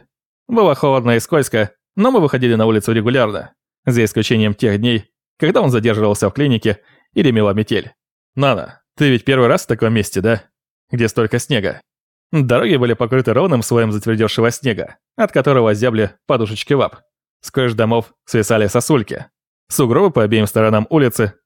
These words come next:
насыпанные снегоуборочными машинами, были похожи на слоёные пирожные. На проводах — гирлянды нахохлившихся воробьёв.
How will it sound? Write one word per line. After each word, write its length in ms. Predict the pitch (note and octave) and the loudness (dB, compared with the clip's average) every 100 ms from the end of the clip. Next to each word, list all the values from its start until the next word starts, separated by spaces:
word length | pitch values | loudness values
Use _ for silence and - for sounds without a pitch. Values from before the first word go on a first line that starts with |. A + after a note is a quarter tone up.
| - | -2
насыпанные 480 | B2+ A3+ G#3+ B2 | -2 0 0 0
снегоуборочными 760 | G#2+ A#2 A2 G#2 G#2+ G2+ - G#2+ | 0 0 0 0 0 0 0 0
машинами, 540 | G2+ - D3+ A#2 A2 - _ - | 0 0 0 0 -2 -4 _ -8
были 280 | D3+ C#3+ A#2+ | -2 0 0
похожи 360 | A2 - E3 | -2 -2 -2
на 80 | A2+ | -2
слоёные 380 | - G#2+ G#2+ G#2+ | 0 0 2 2
пирожные. 560 | C#3+ D3+ G#2+ F#2 - - _ _ _ _ | 2 0 0 -6 -12 -20 _ _ _ _
На 200 | A#2+ A#2 | -2 0
проводах — 540 | G#2+ G#2+ G2+ A2+ - - _ - | 0 0 2 0 -2 -10 _ -6
гирлянды 460 | B2+ A#2+ A2+ G3+ | -2 0 0 0
нахохлившихся 640 | C#3 A#2 A2 G#2+ A#2 - A2+ | 0 0 0 -2 -2 0 0
воробьёв. 480 | A#2 C3+ A2 - | 2 2 0 -2